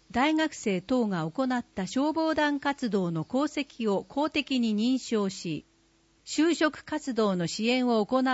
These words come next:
うことを目的として、消防団活動証明書を発行します。対象、消防団員として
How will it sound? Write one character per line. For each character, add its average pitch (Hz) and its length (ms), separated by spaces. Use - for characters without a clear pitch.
う 240 40
こ 233 160
と 214 220
を 175 60
目 170 240
的 - 260
と 214 160
し - 160
て、 165 200
消 339 380
防 330 240
団 175 260
活 277 280
動 302 220
証 294 280
明 285 220
書 247 260
を 190 60
発 175 260
行 226 200
し 208 140
ま 165 160
す。 - 240
対 220 200
象、 170 460
消 320 380
防 330 200
団 294 300
員 190 180
と 165 140
し - 180
て - 220